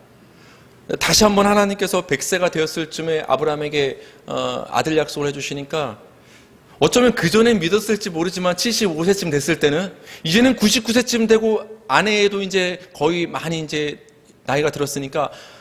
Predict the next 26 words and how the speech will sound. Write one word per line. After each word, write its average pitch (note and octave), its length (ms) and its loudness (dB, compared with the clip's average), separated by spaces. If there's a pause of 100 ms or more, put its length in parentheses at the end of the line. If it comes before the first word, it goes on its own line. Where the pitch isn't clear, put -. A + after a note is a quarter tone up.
(120)
아브라함이 D#3+ 380 0
그 F3 140 -4
얘기를 F#3+ 220 -4
듣고서 E3 640 -4 (1120)
웃는 G3+ 320 4
거예요. A2+ 520 -2 (600)
하나님의 G#3+ 420 4
약속을 - 400 0
듣는 C#3+ 220 -4
거예요. G#2+ 320 -6 (420)
"너에게 C#3+ 260 2
아들이 C3+ 320 2
있으리라." C3+ 600 -2 (240)
근데 F#3+ 140 2
약속을 G#3+ 380 2
받았는데 G3 600 2
웃는 G3 480 2
거예요. C#3 380 2 (520)
아니, G#2+ 360 -8 (1040)
백 - 160 -2
세나 D3 320 -2
된 C3 240 -4
내가 A#2 240 0
어떻게 A2+ 400 -4
자식을 A#2+ 420 -6
낳을까? - 520 -6